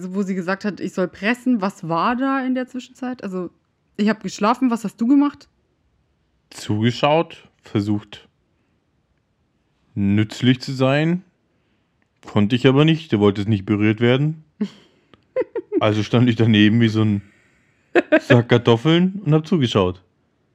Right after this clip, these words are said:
Speaker 1: Und dann, wo die Hebamme gekommen ist und gesagt hat, so, wir sind bei zehn Zentimeter, jetzt muss man pressen, wie war, wie war das für dich dann?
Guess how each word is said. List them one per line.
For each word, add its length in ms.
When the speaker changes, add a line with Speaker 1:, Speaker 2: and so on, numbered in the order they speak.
Speaker 1:
Und 160
dann, 180
wo 80
die 100
Hebamme 360
gekommen 320
ist 100
und 80
gesagt 240
hat, 100
so, 120
wir 60
sind 160
bei 100
zehn 240
Zentimeter, 480
jetzt 120
muss 140
man 100
pressen, 400
wie 120
war, 200
wie 140
war 120
das 120
für 100
dich 220
dann? 280